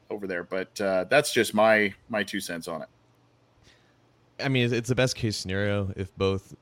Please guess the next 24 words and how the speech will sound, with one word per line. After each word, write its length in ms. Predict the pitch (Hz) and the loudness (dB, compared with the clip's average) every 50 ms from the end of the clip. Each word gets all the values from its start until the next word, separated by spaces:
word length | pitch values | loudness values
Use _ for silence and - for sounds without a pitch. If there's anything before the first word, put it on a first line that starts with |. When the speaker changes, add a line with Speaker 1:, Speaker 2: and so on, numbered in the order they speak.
| _ - | _ -10
Speaker 2:
Williams 440 | 98 95 92 92 92 92 95 95 90 | -6 -4 -2 -2 -2 -2 -2 -4 -6
and 200 | 85 85 85 82 | -6 -6 -8 -8
Collins 420 | - - 87 87 92 92 92 85 85 | -8 -6 -6 -4 -4 -4 -4 -6 -8
are 60 | 85 | -10
completely 360 | 85 87 - - 92 80 87 | -12 -12 -10 -10 -8 -8 -6
healthy 340 | 85 90 92 90 - 101 95 | -6 -6 -6 -6 -6 -8 -8
for 140 | - - 92 | -6 -6 -6
the 80 | 87 | -6
entirety 380 | 87 87 92 95 98 98 98 98 | -6 -6 -4 -2 -2 -2 -2 -4
of 60 | 90 | -4
training 260 | - - 95 95 95 | -6 -6 -6 -6 -6
camp, 280 | 90 - 95 92 92 - | -6 -6 -6 -6 -6 -6
so 100 | - 92 | -6 -6
then 140 | 92 95 95 | -6 -6 -6
you 60 | 92 | -6
can 160 | - - 92 | -8 -10 -16
fairly 600 | 85 - - 92 92 95 95 92 92 90 90 87 90 _ - | -16 -10 -6 -4 -2 -2 -2 -2 -4 -6 -6 -8 -12 _ -12
judge 400 | - 92 92 92 92 92 90 - | -8 -6 -4 -2 -4 -4 -6 -8
what 180 | - 95 90 | -10 -10 -8
their 120 | - 92 85 | -8 -8 -6
reps 280 | 87 90 90 - - | -6 -6 -6 -6 -8
look 160 | 101 98 - - | -8 -8 -8 -6
like 240 | 92 92 90 87 - | -4 -4 -4 -6 -8
in, 140 | 82 85 | -14 -16